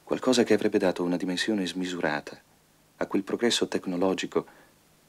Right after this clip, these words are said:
a cui Marconi stesso aveva fornito il primo impulso. Ma oggi penso il contrario. Il mito del progresso senza confini si stava già sgretolando, proprio sotto il rombo di quegli aerei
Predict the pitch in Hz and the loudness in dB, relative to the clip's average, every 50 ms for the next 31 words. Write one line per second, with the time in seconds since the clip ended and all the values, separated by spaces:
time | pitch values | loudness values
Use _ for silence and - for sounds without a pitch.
0 | _ _ _ 92 92 - 131 123 110 104 - - 117 110 95 - - - 110 - | _ _ _ -14 -4 -2 0 0 0 0 0 0 0 0 0 0 -2 -2 -2 0
1 | - - 92 90 92 92 98 85 - - - - 95 98 - - 87 80 - - | 0 0 2 2 2 2 2 0 -2 -4 -4 -2 -4 -4 -2 -4 -4 -4 -6 -6
2 | - 85 87 85 80 - - - - - - - - - _ _ _ _ _ _ | -6 -4 -4 -4 -6 -6 -10 -12 -10 -8 -8 -8 -8 -10 _ _ _ _ _ _
3 | _ _ - _ _ _ _ _ _ - - 82 80 78 76 - - - - 78 | _ _ -20 _ _ _ _ _ _ -4 0 2 2 2 2 0 -2 -2 -2 -2
4 | 73 - - 73 65 - 71 67 - - 67 65 - - - - - _ _ _ | -2 -2 -4 -6 -6 -8 -10 -12 -10 -10 -10 -10 -10 -14 -18 -20 -20 _ _ _
5 | _ _ _ _ _ _ - _ _ _ _ _ _ _ - 80 82 80 82 87 | _ _ _ _ _ _ -20 _ _ _ _ _ _ _ -2 0 0 2 2 2
6 | 90 85 - 87 82 78 73 - - 80 73 82 80 - - - - 76 71 - | 2 2 2 2 2 2 0 0 -2 0 0 0 0 0 -2 -2 -4 -4 -2 -4
7 | 76 - 76 73 - - 85 80 78 - - - - 80 78 78 76 82 80 - | -4 -4 -4 -4 -2 0 0 0 0 -2 -4 -4 -2 -2 -2 0 0 -2 -2 -2
8 | - - - 71 - 71 69 67 64 62 - - - - - _ _ _ _ _ | -4 -4 -4 -4 -4 -6 -8 -8 -10 -12 -14 -18 -20 -20 -20 _ _ _ _ _
9 | _ _ _ _ _ _ - - 95 87 - 90 80 - 92 - - 82 78 85 | _ _ _ _ _ _ 0 2 2 2 2 -2 -2 -2 -2 -2 -2 -2 0 2
10 | 92 87 85 85 76 73 - - 71 71 71 71 73 73 69 - 57 58 - | 2 4 4 2 0 0 -4 -4 -4 -2 -2 -2 -2 -2 -2 -4 -6 -10 -10